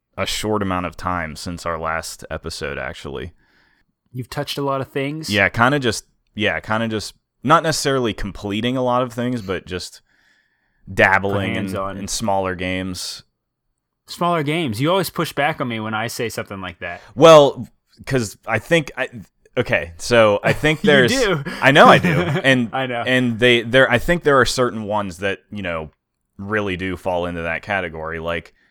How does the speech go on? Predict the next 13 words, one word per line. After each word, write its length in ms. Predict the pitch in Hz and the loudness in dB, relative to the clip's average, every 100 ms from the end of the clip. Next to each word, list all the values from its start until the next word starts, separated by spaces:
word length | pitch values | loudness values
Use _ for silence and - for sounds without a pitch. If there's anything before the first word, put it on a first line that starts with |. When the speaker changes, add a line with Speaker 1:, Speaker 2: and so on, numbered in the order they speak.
| _ _ _ _ _ _ - | _ _ _ _ _ _ 2
Speaker 1:
I 560 | 123 175 127 120 123 - _ | 6 6 6 2 -2 -10 _
have 340 | - 107 101 - | -4 -2 -2 -6
played 580 | - 107 95 98 98 - | -4 -2 -2 -2 -4 -10
the 300 | 98 101 98 | -10 -6 -4
new 540 | 95 101 110 110 107 98 - | -4 -2 0 0 0 -4 -6
Twitch 520 | - 113 110 - - - _ _ _ _ _ - | -4 -2 -2 -4 -10 -14 _ _ _ _ _ -16
video 360 | 92 107 107 | -6 -2 -2
game 280 | 98 98 95 | -2 -4 -6
hotness 680 | 90 98 123 98 90 - - | -2 0 0 -2 -6 -6 -6
that 180 | 95 90 | -4 -2
is 220 | 92 90 | -2 -6
Among 360 | 95 90 92 107 | -8 -4 -4 -4
Us. 380 | 67 65 - - | -10 -12 -14 -16